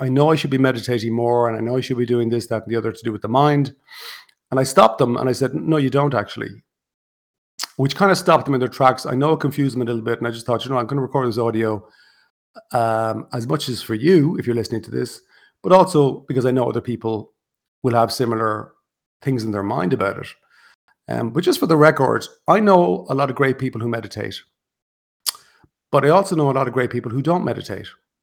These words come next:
I also know a lot of a-holes who meditate, and I know a lot of a-holes who don't meditate.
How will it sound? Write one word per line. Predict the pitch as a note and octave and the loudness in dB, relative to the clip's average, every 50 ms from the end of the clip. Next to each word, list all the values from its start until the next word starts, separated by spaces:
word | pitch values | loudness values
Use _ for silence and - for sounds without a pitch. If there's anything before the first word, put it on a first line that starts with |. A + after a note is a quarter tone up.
| _ _ _ _ _ _ _ _ _ _ _ _ _ _ _ | _ _ _ _ _ _ _ _ _ _ _ _ _ _ _
I | - B2 | -2 0
also | B2 C3 E3 E3 C#3+ - C3+ B2+ | 2 4 2 2 2 0 0 0
know | A#2+ A#2+ A#2+ A#2+ A#2 A2+ A2+ A2 - - - - | 2 2 2 2 2 0 -2 -4 -6 -8 -6 -4
a | A#2 | 0
lot | A#2+ A#2 A2+ | 2 2 2
of | A2+ A2 G#2 - - _ _ _ - | 0 -2 -6 -10 -20 _ _ _ -8
a-holes | - D3+ D#3 E3+ F3+ D3+ A#2 B2 A2+ G#2 A2 A2+ C3+ D3 C#3+ - - _ _ _ _ _ _ _ _ _ _ _ _ _ - | -2 0 2 2 2 2 2 -2 -2 -2 -4 -6 -6 -8 -10 -12 -16 _ _ _ _ _ _ _ _ _ _ _ _ _ -6
who | A#2+ | -2
meditate, | A#2+ A#2+ A2 A2 G#2 - G#2+ G#2 C3 E3+ - - - _ _ _ _ _ _ _ _ _ _ _ _ _ - _ _ - | -2 -2 -2 -2 -4 -6 -6 -6 -6 -6 -8 -10 -16 _ _ _ _ _ _ _ _ _ _ _ _ _ -20 _ _ 0
and | D3 E3 F3 | 2 4 4
I | |
know | F3+ F3+ F3 F3+ | 6 6 4 6
a | |
lot | F3 F3 E3+ E3+ | 6 6 4 4
of | E3+ - | 2 -2
a-holes | F3+ E3 E3 C#3+ D3+ D#3 D#3+ D#3+ D3 D3 - - _ - | 0 0 2 2 2 2 2 0 -2 -4 -10 -16 _ -4
who | - F#3 F3+ | -2 0 2
don't | F#3 G3+ G3+ - - | 4 4 2 2 0
meditate. | B2 A#2 G#2+ G2+ - G2+ F2 F#2+ - - | -2 -4 -4 -6 -10 -10 -10 -10 -12 -16